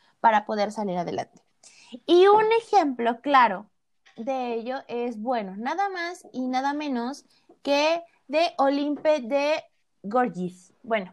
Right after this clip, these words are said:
espero estar pronunciándolo bien, si no, seguramente alguien que hable francés me va a matar. Pero bueno, ella es la mujer francesa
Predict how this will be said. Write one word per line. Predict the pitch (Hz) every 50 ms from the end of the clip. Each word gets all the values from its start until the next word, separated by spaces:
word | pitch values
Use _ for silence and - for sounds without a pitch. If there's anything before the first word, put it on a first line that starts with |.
| -
espero | - 208 - - 233 220
estar | 226 220 - 240 233 233
pronunciándolo | 233 220 214 208 208 220 208 208 196 185 185 202
bien, | 247 349 403 403 403 381
si | - 262 233
no, | 240 262 269 285 302 302
seguramente | 302 247 240 233 226 220 220 220 220
alguien | 208 214 214 196 202
que | 202 214
hable | 202 190 190 202
francés | 214 247 247 285 294 302 339 339 349 320
me | 285 240
va | 202 190
a | 170
matar. | 214 240 240 330 269 208 196 - _ _ _ - - - - - - - _ _
Pero | - 262 277
bueno, | 254 247 - - - - - _ _ _ 262 294 262 247 - - _ _ _ _ _ - - _ _ - 339 330 -
ella | 285 330 381 427 403 - 339 311 330 359 381 370 _ -
es | - 302 302 302 302 311 349 - _ _ _ _ _ _ _ _ _ _
la | - 311 320 311 320 339
mujer | 339 330 294 285 240 - - 311 330 311 311 311
francesa | - _ - 277 254 233 226 226 220 214 - 294 320 302 - - 247 220 196 220 269